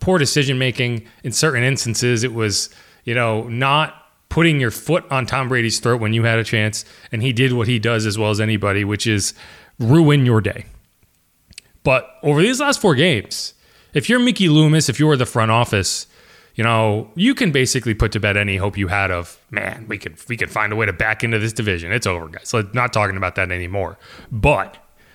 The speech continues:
you saw Alvin Kamara put out a performance today that, you know, anyone can walk out there and twenty-six yards on twelve carries. Kirk Merritt could put up twenty-six yards on twelve carries. Andy Dalton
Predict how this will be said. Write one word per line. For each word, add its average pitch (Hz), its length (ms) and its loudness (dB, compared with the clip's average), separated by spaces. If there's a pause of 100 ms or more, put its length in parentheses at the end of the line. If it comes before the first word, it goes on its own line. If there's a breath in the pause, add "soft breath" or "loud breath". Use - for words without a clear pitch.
(140 soft breath)
you 151 140 0
saw 208 240 2
Alvin 151 340 2
Kamara 120 400 2
put 131 140 0
out 127 160 2
a 113 40 2
performance 113 460 0
today 98 280 0
that, 98 360 -2 (460 soft breath)
you 120 140 0
know, 104 340 0 (500)
anyone 170 320 4
can 151 160 2
walk 135 240 2
out 131 160 -2
there 110 340 0 (380 soft breath)
and 120 320 0 (380 loud breath)
twenty-six 208 560 0
yards 156 200 0
on 151 120 0
twelve 151 240 -2
carries. 160 280 0 (840)
Kirk 233 200 0
Merritt 208 300 2
could 135 100 2
put 147 140 6
up 120 80 4
twenty-six 123 420 2
yards 120 220 4
on 113 120 2
twelve 110 240 -2
carries. 101 360 -4 (160 loud breath)
Andy 262 260 4
Dalton 127 540 2